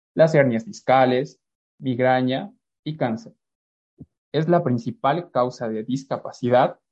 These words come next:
e implica estrés, problemas familiares y económicos, ya que el costo del tratamiento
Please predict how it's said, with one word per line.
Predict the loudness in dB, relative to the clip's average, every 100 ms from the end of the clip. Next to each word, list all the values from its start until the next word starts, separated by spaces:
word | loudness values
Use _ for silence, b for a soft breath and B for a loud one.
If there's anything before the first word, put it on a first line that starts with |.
| _ _ 0
e | 2
implica | 2 0 -4 -4 0 0 0 -6
estrés, | -14 -6 -2 0 -2 -12 _ _
problemas | 0 2 2 0 -6
familiares | -10 -8 0 2 4 0 -8 _ _ _ -6
y | -6
económicos, | -4 -2 -2 -2 -6 -10 -12 _ _ _ _ _ _ -2
ya | 0
que | 0
el | -2 -4 -4
costo | -4 -4 -6 -4
del | -4
tratamiento | -4 -6 -6 -6 -4 -4 -4 -6 -8